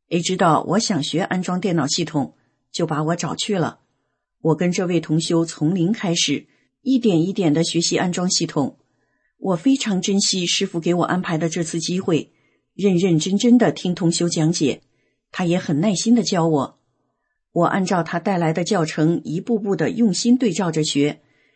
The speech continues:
有不懂的地方及时向同修提问。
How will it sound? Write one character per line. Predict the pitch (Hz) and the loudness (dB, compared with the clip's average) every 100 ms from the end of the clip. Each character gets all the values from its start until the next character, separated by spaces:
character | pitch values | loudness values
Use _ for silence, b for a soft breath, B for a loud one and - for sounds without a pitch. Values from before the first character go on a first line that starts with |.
| _ | _
有 | - 196 | -2 0
不 | - 277 | 2 0
懂 | 220 | 2
的 | 156 | 0
地 | 170 185 | -2 -6
方 | 180 175 175 - | -4 -2 -2 -4
及 | - 170 | -4 -2
时 | - 185 | -2 -2
向 | - 190 | -2 -2
同 | 165 170 | -2 -2
修 | 165 | 0
提 | 160 135 | -2 -2
问。 | 147 156 | 0 -2